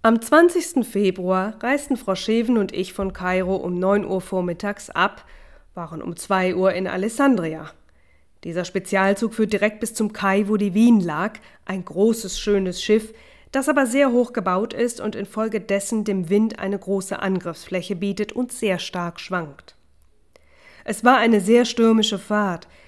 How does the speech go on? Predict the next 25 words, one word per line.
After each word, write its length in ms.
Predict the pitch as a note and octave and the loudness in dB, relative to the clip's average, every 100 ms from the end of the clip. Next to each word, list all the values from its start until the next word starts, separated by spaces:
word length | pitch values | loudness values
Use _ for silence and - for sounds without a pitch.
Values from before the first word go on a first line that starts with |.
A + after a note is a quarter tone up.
| - | -20
so 140 | - G3+ | -6 0
dass 180 | G#3 A#3 | 2 4
wir 60 | |
die 100 | A3+ | 4
ganzen 340 | A3 C4 C4 G#3+ | 6 4 2 -2
drei 220 | G3 G3 | 0 0
Tage 400 | G3+ G#3+ G#3 F#3 | 0 -2 -2 -2
hin 260 | D#3+ A#3 | 0 0
und 160 | - G3+ D#3 | 0 -6 0
her 180 | A#3 | 0
geworfen 560 | G#3+ E3+ E3+ E3+ - E3+ | 0 -2 -4 -6 -6 -6
wurden. 420 | E3 D#3 D#3 D#3+ - _ _ _ _ _ _ _ _ | -6 -8 -10 -14 -18 _ _ _ _ _ _ _ _
Ich 180 | - G#3+ | -6 4
wurde 220 | B3+ B3 | 4 4
zwar 160 | G#3 | 0
nicht 300 | F#3+ F#3 - | -2 -2 -6
seekrank, 720 | E3 F#3 F#3 - A3+ B3 D#4 - - - _ _ _ _ - | -6 -4 -4 -4 -2 -2 -4 -8 -20 -20 _ _ _ _ -6
aber 120 | A3 | -2
die 100 | B3+ | 0
permanente 560 | C4 D4+ D4 C4 B3 B3 | 4 6 6 6 4 2
Erschütterung 560 | G3+ - B3 C4 A#3+ B3 | -2 -4 -4 -2 0 0
bereitete 520 | A#3 F#3 F3 F#3+ G#3+ | 0 0 -2 -2 0
mir 160 | A#3 | 4
Nervenschmerzen. 1000 | A3+ G#3 E3+ - D#3 - E3 - - - - _ _ _ _ _ _ - | 4 2 -2 -10 -12 -10 -12 -14 -16 -18 -20 _ _ _ _ _ _ 2
Trotzdem 520 | A3+ A3+ - E3+ | 4 4 -2 -8